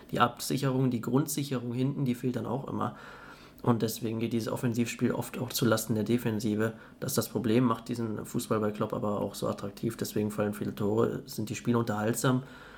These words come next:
Ähm, aber ich bin mal gespannt, wie, ja, wie das bei Liverpool weitergeht, ob er sich da fängt, auch ein wirklich kon-,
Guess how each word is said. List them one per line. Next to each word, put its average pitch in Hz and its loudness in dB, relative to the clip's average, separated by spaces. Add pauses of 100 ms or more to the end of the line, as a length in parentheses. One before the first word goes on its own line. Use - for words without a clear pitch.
(380)
Ähm, 113 2 (580)
aber 107 4
ich - -12
bin 123 0
mal 117 4
gespannt, 104 0
wie, 98 -2 (420)
ja, 98 0
wie 123 6
das 131 4
bei - -4
Liverpool 120 -2
weitergeht, 123 0
ob 123 -2
er 120 2
sich 120 0
da 117 -4
fängt, 131 -2
auch 120 -4
ein 113 -4
wirklich 117 0
kon-, 104 -2